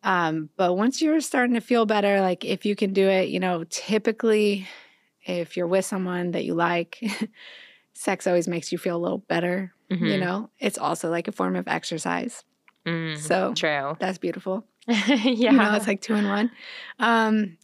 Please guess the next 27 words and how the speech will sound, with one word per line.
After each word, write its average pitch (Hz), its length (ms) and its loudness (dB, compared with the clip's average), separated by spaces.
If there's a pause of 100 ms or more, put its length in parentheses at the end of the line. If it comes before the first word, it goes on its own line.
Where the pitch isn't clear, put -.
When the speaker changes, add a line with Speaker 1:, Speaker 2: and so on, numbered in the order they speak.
Speaker 1:
and 302 120 6
it 330 120 6
also 254 340 6
is, 247 140 2
like, 226 180 4
helping 220 320 2
you 208 120 2
bond 208 720 -2 (140)
with 208 180 0
your 202 140 2
partner 214 440 0
during 208 600 -2
this 196 180 -2
time 196 340 2
when 190 400 -2 (960)
you're 240 140 6
so 208 220 4
highly 202 320 4
focused 190 460 0
on 185 240 2
your 180 120 2
pregnancy 190 680 -2
typically, 202 720 0 (340)
and 180 320 2
the 170 60 2
partners, 175 720 0 (140)
I, 170 140 -2